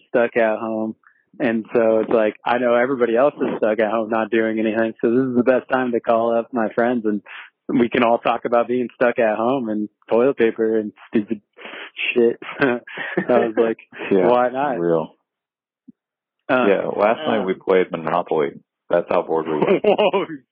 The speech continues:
Speaker 3: <laughs> Oh, dude.
Speaker 1: Monopoly? Dude, did you finish the
Speaker 3: Wow.
Speaker 1: game? That's the real, that's the real question.
Speaker 2: We did.
Speaker 1: Did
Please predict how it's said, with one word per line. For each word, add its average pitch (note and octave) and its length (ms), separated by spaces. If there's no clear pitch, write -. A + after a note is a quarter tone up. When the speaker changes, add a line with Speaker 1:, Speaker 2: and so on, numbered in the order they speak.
Speaker 3:
<laughs> F3 460
Oh, F3 300
dude. E3+ 300
Speaker 1:
Monopoly? G#3 680
Dude, C#3+ 640
did C#3+ 100
you C#3+ 100
finish D3 240
the D3 60
Speaker 3:
Wow. A#2 60
Speaker 1:
game? C3+ 300
That's C3+ 300
the C3+ 120
real, B2 420
that's C3 240
the B2+ 80
real A#2+ 240
question. G#2+ 320
Speaker 2:
We G2+ 60
did. F#2+ 100
Speaker 1:
Did C3+ 120